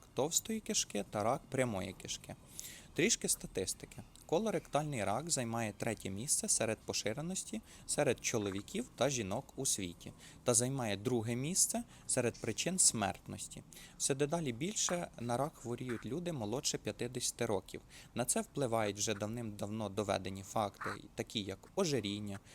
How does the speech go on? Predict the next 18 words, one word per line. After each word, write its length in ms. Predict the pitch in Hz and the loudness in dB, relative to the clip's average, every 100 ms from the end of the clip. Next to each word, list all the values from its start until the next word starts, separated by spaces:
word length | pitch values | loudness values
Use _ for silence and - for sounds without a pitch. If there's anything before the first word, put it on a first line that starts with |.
| - - | -20 -16
вплив 220 | - 202 175 | -2 0 0
мікробіому, 840 | 143 - 107 98 101 135 123 117 - - | -4 0 0 2 2 2 0 -6 -8 -8
антибіотики 840 | - 175 131 110 120 143 - - 110 | -6 -2 -2 -2 0 0 -2 -8 -2
та 260 | - 233 | 0 2
спосіб 540 | - - 127 - 120 110 | 2 2 0 0 -2 -2
життя. 400 | 117 - 87 85 - - - - - | -2 -2 -4 -4 -10 -20 -20 -16 -4
Обізнаність 680 | 117 165 202 190 180 165 - | -2 0 0 0 0 0 0
щодо 320 | - 139 131 | 0 0 0
захворювання 680 | 123 - 156 208 165 143 127 | 0 -2 -2 -2 -2 -2 0
є 160 | 117 | 0
досить 420 | 113 143 - 143 131 | 0 0 0 -2 -2
важливою, 580 | 135 131 110 95 95 98 | -2 0 0 -2 -6 -4
так 200 | 110 - | -6 -4
як 120 | 107 | -4
багато 380 | 110 110 117 104 | 0 2 2 0
випадків 600 | 110 156 - - 156 123 | -2 -2 -4 -4 -6 -4
можна 420 | 107 120 113 104 | -4 -2 -4 -4
запобігти 800 | 98 110 - 101 101 - - 190 | 0 0 0 -2 -2 -6 -2 -2